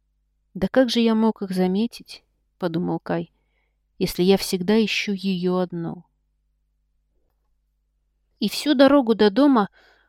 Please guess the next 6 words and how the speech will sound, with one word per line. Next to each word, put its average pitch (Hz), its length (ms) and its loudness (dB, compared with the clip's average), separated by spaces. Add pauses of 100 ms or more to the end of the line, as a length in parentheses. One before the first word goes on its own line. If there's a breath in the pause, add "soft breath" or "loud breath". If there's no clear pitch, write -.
(160 soft breath)
он 233 200 2
обдумывал 214 720 2
то, 254 160 0
что - 240 -4
узнал 214 300 0
сегодня, 175 640 -4